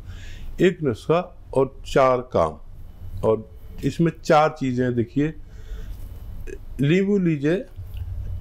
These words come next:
उसका एक लीटर जूस निकालिए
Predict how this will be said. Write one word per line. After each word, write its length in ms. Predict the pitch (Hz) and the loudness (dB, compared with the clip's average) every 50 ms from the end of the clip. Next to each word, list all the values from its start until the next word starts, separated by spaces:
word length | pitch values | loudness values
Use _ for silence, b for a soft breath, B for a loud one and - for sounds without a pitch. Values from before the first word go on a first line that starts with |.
| - - - - | -4 -4 -2 0
उसका 560 | 135 123 - - - 151 143 135 131 - - - 147 | -2 -2 -2 0 2 4 4 4 4 0 -2 2 4
एक 160 | 156 160 156 151 | 4 4 2 2
लीटर 520 | 151 143 139 131 147 156 160 160 151 - - - B B B B B B B B - - | 0 0 2 4 4 4 4 4 0 -10 -14 -14 B B B B B B B B -2 0
जूस 400 | 120 120 127 160 165 156 - - | 0 2 4 4 4 2 2 0
निकालिए 540 | 143 127 117 - 101 95 95 92 87 87 | 0 0 4 4 4 4 4 0 -4 -4